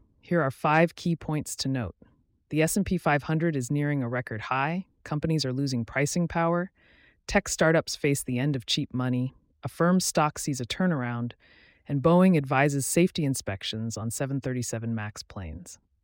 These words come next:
In the defense sector, Shield A I's valuation soars to two point eight billion dollars after raising an additional three hundred million dollars. The startup's A I pilot system, Hivemind,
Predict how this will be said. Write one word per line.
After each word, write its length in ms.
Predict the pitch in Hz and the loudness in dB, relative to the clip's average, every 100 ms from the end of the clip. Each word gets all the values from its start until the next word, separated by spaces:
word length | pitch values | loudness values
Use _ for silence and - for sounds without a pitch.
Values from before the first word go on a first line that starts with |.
| _ _ - | _ _ -2
In 120 | 160 | 0
the 80 | 143 | 2
defense 340 | 123 - 233 | 0 4 4
sector, 440 | - 135 - 127 110 | 6 0 -2 -4 -4
Shield 400 | - - 190 175 | -2 2 4 6
A 160 | 156 | 6
I's 260 | 143 143 143 | 6 4 2
valuation 720 | 131 131 131 127 139 - 120 | 0 0 0 0 0 0 -2
soars 460 | 117 - 135 135 - | -2 -2 -2 -2 -4
to 100 | - | -6
two 240 | - 208 | -2 -2
point 380 | 208 - 165 - - | -2 -2 0 -2 -2
eight 320 | 156 - 127 | -2 -2 -4
billion 360 | 151 151 127 113 | 0 2 2 -2
dollars 480 | 110 113 95 92 - | -4 -6 -6 -8 -8
after 300 | 120 - 131 | -10 -8 -4
raising 340 | 139 151 147 | 0 0 0
an 80 | 131 | 0
additional 540 | 117 117 151 - 123 110 | -2 0 0 0 -2 -6
three 240 | - 139 | -6 -4
hundred 260 | 123 113 110 | -4 -6 -6
million 320 | 110 104 92 | -6 -6 -8
dollars. 560 | 92 90 80 - - - _ _ - | -10 -10 -12 -12 -14 -16 _ _ -8
The 80 | - | -2
startup's 460 | - 196 190 - - | 4 6 6 2 2
A 160 | 160 | 6
I 140 | 156 143 | 6 4
pilot 380 | - 170 180 - | 4 6 6 4
system, 360 | 131 - 113 | -6 -4 -6
Hivemind, 840 | 107 - 175 185 131 90 85 98 | -4 0 2 2 0 -6 -8 -10